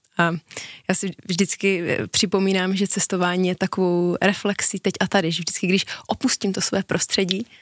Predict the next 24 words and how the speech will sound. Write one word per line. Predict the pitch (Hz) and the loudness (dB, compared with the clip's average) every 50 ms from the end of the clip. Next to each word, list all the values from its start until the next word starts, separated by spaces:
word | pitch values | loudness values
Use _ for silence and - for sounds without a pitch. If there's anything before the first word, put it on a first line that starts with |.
| - - - - | -20 -20 -6 -4
tak | - 196 208 | -2 0 2
mám | 202 190 190 | 2 2 2
možnost | 190 190 190 196 196 208 190 190 190 - - - - - - _ _ _ _ _ _ - | 2 2 2 2 2 2 2 2 2 0 -4 -6 -12 -20 -20 _ _ _ _ _ _ 0
vidět | 180 202 180 196 196 202 - | 2 2 4 2 2 0 0
se | - 208 190 | 0 0 -2
v | - - | -2 0
tom | - 196 190 | 0 0 2
reálném | 190 180 180 185 196 196 | 2 0 0 0 0 0
světle, | - - - 190 - 196 | 0 0 0 0 -2 -2
protože | - - - | -2 0 0
tam | - 185 | 0 0
jsou | - - 196 | 0 0 2
nějací | 190 185 185 - - - 185 | 2 2 0 0 -2 0 0
noví | 185 180 165 170 | 0 0 0 0
lidé | 170 202 214 226 220 220 208 | 2 2 2 2 2 0 0
a | 196 | -2
nějaké | 185 170 170 - - 185 | -2 -4 -4 -2 -2 0
nové | 185 180 185 | 0 0 0
prostředí, | - 196 185 - - 196 175 - | -2 -2 -2 -2 -2 -2 -4 -4
které, | - - 220 220 226 - | -2 -2 0 0 0 -2
které | - - 240 240 240 247 | -4 -4 0 0 2 2
reaguje | 247 247 240 208 226 226 220 | 2 2 2 2 2 0 0
na | 208 208 | 0 0
to, | - 214 | -2 -2